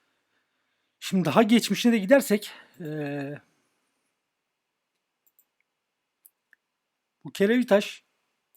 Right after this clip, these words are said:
trend değiştirmeyi seven bir arkadaşa benziyor. Yani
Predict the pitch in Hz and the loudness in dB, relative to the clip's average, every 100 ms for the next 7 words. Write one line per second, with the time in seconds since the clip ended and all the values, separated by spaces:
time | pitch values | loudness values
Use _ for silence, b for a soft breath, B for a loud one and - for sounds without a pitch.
0 | _ _ _ _ _ _ _ _ _ _ | _ _ _ _ _ _ _ _ _ _
1 | - 151 190 196 _ _ - - _ _ | -12 -2 -2 -2 _ _ -20 -20 _ _
2 | _ _ _ _ _ 160 170 165 180 175 | _ _ _ _ _ -2 -2 -4 -4 -4
3 | 233 - 247 262 254 202 - 127 123 123 | -4 0 2 6 6 4 2 -4 -4 -4
4 | 120 113 123 143 147 156 | -4 -4 -2 -2 -2 -4